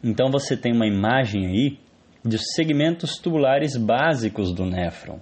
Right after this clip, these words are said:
Você pode perceber esse emaranhado de capilares sanguíneos que a gente tem aí,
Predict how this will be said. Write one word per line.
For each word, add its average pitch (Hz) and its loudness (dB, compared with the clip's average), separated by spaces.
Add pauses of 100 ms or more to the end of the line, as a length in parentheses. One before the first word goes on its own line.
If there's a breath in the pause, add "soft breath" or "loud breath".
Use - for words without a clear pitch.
(120)
Você 101 -4
pode 135 -2
perceber 123 0
esse 143 -2
emaranhado 120 0
de 98 -4
capilares 92 -4
sanguíneos 95 -6 (420 loud breath)
que - 0
a 98 2
gente 104 -2
tem 101 -4
aí, 123 0